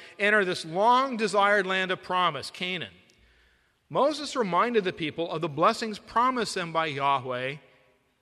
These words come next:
if, in the generations to come, they remain obedient to their covenant with Yahweh. And then in Deuteronomy twenty-eight, verses forty-six through forty-eight,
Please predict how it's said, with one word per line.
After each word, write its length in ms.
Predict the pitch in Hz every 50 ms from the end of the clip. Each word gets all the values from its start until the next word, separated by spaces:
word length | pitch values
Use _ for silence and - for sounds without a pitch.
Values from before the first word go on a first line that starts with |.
| _ _ _
if, 600 | 254 277 285 226 151 - - - - - - - - _ _ _ _ _ _ _ _ _ _ _ _ _ _
in 100 | 156 156
the 80 | 156 147
generations 720 | 131 160 156 151 143 143 143 147 135 - 139 131 120 -
to 100 | - 120
come, 460 | - - 156 165 180 226 254 262 226 - - - _ _ _ _ _ _ _ _ _
they 160 | - 135 143
remain 380 | 147 175 175 156 143 143 143 147
obedient 640 | 156 151 147 139 135 135 123 120 127 127 117 _
to 100 | - 131
their 120 | 120 127 120
covenant 460 | - - 131 120 110 113 113 107 - _ _ _ _
with 140 | - 113 101
Yahweh. 380 | 113 110 113 104 85 - 101 92 - - _ _ _ _ _ _ _ _ _ _ _ _ _ _ _ _ _ _ _ _
And 160 | 101 104 110
then 160 | 147 175 214 247
in 80 | 233
Deuteronomy 640 | 190 226 220 202 202 208 190 185 185 180 175 165 -
twenty-eight, 640 | - - 180 175 165 151 147 151 160 165 160 147
verses 300 | 147 143 - - 127 -
forty-six 600 | - - 147 147 143 135 123 - 147 135 - -
through 140 | - 135 127
forty-eight, 680 | - - 135 123 117 117 123 147 175 190 220 214 -